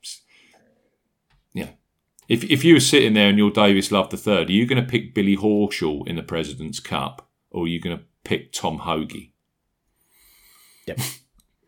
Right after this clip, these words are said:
Speaker 1: No.
Speaker 2: Oh, with his match play record,
Speaker 1: That's
Speaker 2: absolutely.
Speaker 1: why I was so disappointed with Kevin Kisner last week. He had a huge opportunity, Kevin Kisner, to go well last week and really start forcing this issue to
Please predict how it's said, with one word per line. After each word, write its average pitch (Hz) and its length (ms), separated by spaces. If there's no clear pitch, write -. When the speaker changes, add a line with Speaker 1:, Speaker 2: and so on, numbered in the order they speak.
Speaker 1:
No. 165 300
Speaker 2:
Oh, - 80
with 196 140
his - 200
match 131 280
play 92 160
record, 95 340
Speaker 1:
That's 117 100
Speaker 2:
absolutely. 320 140
Speaker 1:
why 285 120
I 233 40
was 160 260
so 175 340
disappointed 160 640
with 98 120
Kevin 101 320
Kisner 160 400
last 67 380
week. 65 240
He 160 160
had 170 160
a 120 40
huge 190 680
opportunity, 135 840
Kevin 76 340
Kisner, 73 380
to - 60
go 82 180
well 85 260
last 71 320
week - 320
and 85 300
really 107 340
start 98 380
forcing 98 460
this 85 180
issue 87 380
to 69 120